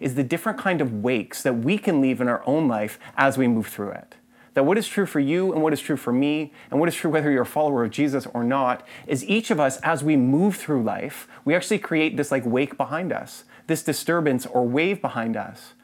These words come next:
that we create, like, an impression or impact through the actions that we take. And so what I wanna do today, though, is to actually pay attention to the wake of your life and the wake of my life, because this is just true, right? That our wakes, the, the lives that we live, the impacts that we have,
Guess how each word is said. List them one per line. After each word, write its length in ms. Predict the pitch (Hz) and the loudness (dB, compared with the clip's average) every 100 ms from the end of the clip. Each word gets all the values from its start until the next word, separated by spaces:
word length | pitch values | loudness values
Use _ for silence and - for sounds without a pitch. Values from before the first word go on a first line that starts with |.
| - | -4
that 80 | 147 | 0
we 120 | 160 | 0
create, 500 | 175 165 156 147 - - - - | 0 0 2 0 -4 -20 -16 -2
like, 200 | 143 143 | 0 2
an 40 | |
impression 560 | 120 - 185 180 143 127 | 2 2 -2 0 -2 -2
or 200 | - 127 | -2 -2
impact 560 | 160 185 - 120 110 - - - | -2 -2 -2 -2 -2 -6 -20 -18
through 200 | - 160 | -2 0
the 160 | 127 - | 0 0
actions 400 | 113 110 113 113 | -2 -2 -6 -4
that 100 | 117 | -4
we 100 | 120 | -6
take. 520 | - 170 - - - _ - | -6 -6 -8 -18 -20 _ -8
And 80 | 147 | -2
so 80 | 156 | 0
what 120 | 190 | 0
I 40 | |
wanna 220 | 226 226 175 | 0 0 0
do 120 | 165 | -2
today, 340 | - 123 165 | -4 -2 0
though, 200 | 165 113 | 0 0
is 80 | 117 | 2
to 60 | 143 | 2
actually 260 | 151 165 | 2 -2
pay 180 | - 170 | -4 -4
attention 540 | 147 - 226 127 123 - - | -2 0 0 0 -2 -2 -12
to 100 | - | 0
the 60 | 143 | 2
wake 260 | 143 165 | 4 2
of 120 | 127 110 | 0 0
your 160 | 165 | 2
life 240 | 190 202 175 | 2 0 0
and 100 | 135 | 0
the 60 | |
wake 200 | 135 147 | 2 0
of 120 | 127 | 0
my 180 | 120 156 | 0 2
life, 420 | 170 107 104 - - - - | 0 0 -2 -8 -20 -20 -10
because 220 | 135 147 | -2 0
this 180 | 185 - | 0 -4
is 80 | 180 | -4
just 200 | 131 - | -4 -6
true, 360 | - 151 98 98 - - - | -6 -6 -6 -12 -20 -20 -8
right? 260 | 139 185 | -8 -6
That 180 | - 151 | 0 2
our 200 | - 190 | 4 4
wakes, 400 | 165 131 - - | 4 0 -2 -8
the, 380 | 135 135 123 120 | 0 2 2 0
the 80 | 127 | 0
lives 240 | 139 165 | 0 0
that 60 | 165 | -2
we 100 | 151 | -2
live, 360 | 143 117 - - | 0 -2 -6 -6
the 120 | 143 | -4
impacts 380 | 151 175 165 - | -2 -2 -4 -4
that 80 | 127 | -6
we 80 | 123 | -4
have, 460 | 135 117 - - | -4 -6 -8 -18